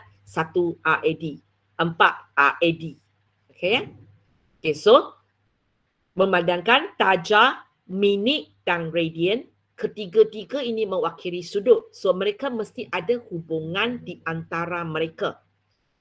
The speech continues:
So, hubungan yang ada ialah pine radian sama dengan seratus lapan puluh darjah. Eh, pine radian sama dengan seratus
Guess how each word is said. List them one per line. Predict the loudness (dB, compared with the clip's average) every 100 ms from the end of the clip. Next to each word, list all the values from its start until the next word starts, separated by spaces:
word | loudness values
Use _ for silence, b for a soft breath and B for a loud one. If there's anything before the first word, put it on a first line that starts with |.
| _
So, | -2 -2 0
hubungan | -4 2 4 4 2
yang | 2 0 -2
ada | -2 6
ialah | 6 6 0 0 0 -2 -10 _ _ _
pine | -2 0 0 2
radian | 4 4 4 2 2 -6
sama | -6 -4 -2 -4
dengan | -4 -4 -2 -4 -6
seratus | -8 -2 -2 -4 -6 -8 -8 -6
lapan | -6 -6 -10 -6
puluh | -4 -2 -4 -6
darjah. | -8 -8 -16 _ _ _ _ _ -10
Eh, | -10 -10 _ _ _ _
pine | -4 0 0
radian | 2 2 2 2 2 2 -8
sama | -4 -4 -2 -6
dengan | -4 -6 -2 -4 -4
seratus | -14 -8 -6 -6 -6 -10